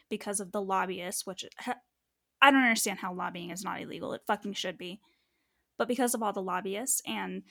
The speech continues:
the congressmen who have money in these projects,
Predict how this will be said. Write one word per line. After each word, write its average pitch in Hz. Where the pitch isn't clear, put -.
the 190
congressmen 196
who 190
have 180
money 175
in 208
these 214
projects, 247